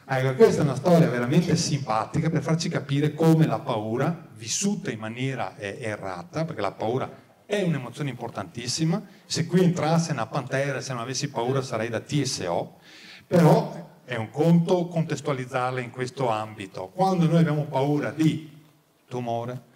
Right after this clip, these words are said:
paura di virus, paura di tutto quello che naturalmente che i buon mezzi di comunicazione di massa ci buttano addosso,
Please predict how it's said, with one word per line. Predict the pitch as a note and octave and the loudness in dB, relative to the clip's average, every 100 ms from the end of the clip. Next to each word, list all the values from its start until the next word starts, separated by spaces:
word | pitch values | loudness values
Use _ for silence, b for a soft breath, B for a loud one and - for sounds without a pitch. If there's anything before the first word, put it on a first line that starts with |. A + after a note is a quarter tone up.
| _ | _
paura | - C#3 E3 D3 A#2+ | 6 8 8 4 0
di | - F3 D3 - - - _ _ | 2 4 4 0 -16 -20 _ _
virus, | A2 B2+ B2 B2+ - - B - | -6 -2 -2 -4 -8 -12 B -2
paura | F#3 F3+ E3+ C#3+ | 2 4 4 2
di | E3 E3+ D#3 - | 4 4 4 2
tutto | E3 C#3 | -4 -4
quello | - D3 C#3+ | -4 -2 -2
che | |
naturalmente | A#2+ A2+ A#2+ C3+ C3 A2+ | -4 -6 -4 -2 -4 -6
che | - | -6
i | A2 A2+ | -4 -2
buon | C#3 C#3 | -2 -2
mezzi | B2 B2+ C3 A#2 F#2+ | -4 -6 -6 -6 -6
di | F#2+ | -8
comunicazione | C3+ B2 A#2 A#2+ D3 | -8 -8 -8 -6 -6
di | B2 | -2
massa | C3 - | -4 -4
ci | B2+ | -6
buttano | B2 C#3+ C#3+ A2 | -4 -2 -2 -2
addosso, | F3 C#3 G2+ - F#3+ | 0 0 -2 0 -2